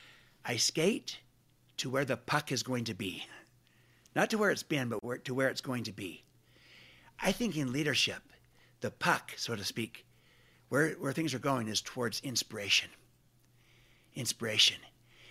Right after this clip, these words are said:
And, and, um, and I think inspiration is actually the new engagement, the next frontier of engagement. We've been focused on engagement for the last twenty years, and it's a good thing. I'm not gonna downplay en-, engagement. It's vital to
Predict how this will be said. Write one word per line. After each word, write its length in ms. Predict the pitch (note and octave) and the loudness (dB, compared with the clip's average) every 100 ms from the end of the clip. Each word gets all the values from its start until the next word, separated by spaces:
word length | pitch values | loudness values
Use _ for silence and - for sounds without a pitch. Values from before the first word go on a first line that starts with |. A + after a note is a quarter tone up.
| - - | -10 0
And, 260 | B2 A#2 - | 2 2 -2
and, 280 | B2 A#2 A#2+ | 0 2 2
um, 180 | A#2+ | 2
and 100 | A#2 | 4
I 120 | D3 F#3+ | 6 6
think 220 | F#3 C#3 | 4 2
inspiration 640 | D3 - C3+ C#3 - A2 | -2 -2 0 2 2 0
is 120 | G#2 | 0
actually 480 | B2 A#2+ - A2 F#2 - - - - | 0 2 0 -2 -6 -14 -20 -16 -8
the 100 | G#2+ | -4
new 320 | A2+ B2+ A#2+ | 0 0 0
engagement, 800 | G2+ G2 G#2+ G2 - - - - _ _ _ _ _ _ - | -4 -4 -2 -2 -4 -6 -8 -8 _ _ _ _ _ _ -12
the 60 | A2 | -4
next 220 | B2 - | -2 -2
frontier 460 | - A#2 - C3+ A#2 | -2 -4 -2 0 0
of 120 | G#2 | -2
engagement. 640 | F#2 G2+ G#2 - - - - - - - - | -6 -6 -4 -6 -8 -14 -14 -20 -20 -20 -4
We've 140 | D3+ F3 | 0 2
been 140 | F#3+ | 4
focused 340 | D3+ C3+ C3 | 2 2 0
on 100 | B2+ | 0
engagement 480 | A2 A2+ B2+ A2 G#2+ | 0 2 0 0 -6
for 60 | G2 | -6
the 80 | A2 | -4
last 240 | A#2 - | -2 -4
twenty 260 | - A#2 G#2 | -6 -6 -6
years, 460 | G2+ F#2+ - - - - - - | -6 -10 -6 -8 -8 -20 -20 -6
and 120 | C3+ | -2
it's 120 | C#3 | 0
a 60 | A2 | 0
good 260 | G#2 C#3 B2 | 0 -2 0
thing. 240 | - F2 | -4 -2
I'm 100 | G2+ | 2
not 140 | D#3+ D3+ | 4 4
gonna 120 | A2+ | 0
downplay 520 | A2+ B2+ A#2+ B2+ A#2+ | 0 0 0 -4 -4
en-, 220 | G2+ - - | -4 -8 -10
engagement. 520 | A#2 G#2+ A#2 - F#2+ | -6 -2 -2 -2 -10
It's 100 | - | -10
vital 400 | - A#2 B2+ G#2+ | -8 -2 -2 -2
to 220 | F2+ A2 | -6 -10